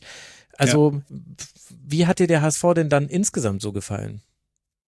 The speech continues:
Speaker 2: Ja, ich fand's auch eine, eine solide, eine gute Leistung. Ähm, Kaczewska ist auch wirklich hervorzuheben. Das Tor ist, macht sie wirklich super. Das ist gar nicht einfach. Äh, lüpft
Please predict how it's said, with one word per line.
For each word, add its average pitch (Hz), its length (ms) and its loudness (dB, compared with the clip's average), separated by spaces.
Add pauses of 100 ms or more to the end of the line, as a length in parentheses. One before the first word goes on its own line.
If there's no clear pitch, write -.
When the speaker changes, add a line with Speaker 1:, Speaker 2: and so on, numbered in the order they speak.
(260)
Speaker 2:
Ja, 160 160 4
ich 233 100 0
fand's 156 300 2
auch - 180 -2
eine, 139 240 2
eine 135 180 2
solide, 147 360 4
eine 156 140 0
gute 170 220 0
Leistung. 156 480 0
Ähm, 135 280 0 (340)
Kaczewska 143 460 2
ist 120 80 0
auch 127 120 2
wirklich 143 220 0
hervorzuheben. 127 540 2
Das 117 140 2
Tor 131 360 0
ist, 113 320 -4
macht 120 300 -2
sie 113 140 0
wirklich 143 260 2
super. 165 260 0
Das 131 140 0
ist - 280 -2 (100)
gar 120 140 0
nicht 123 140 0
einfach. 135 440 0
Äh, 123 40 0 (480)
lüpft 123 400 -2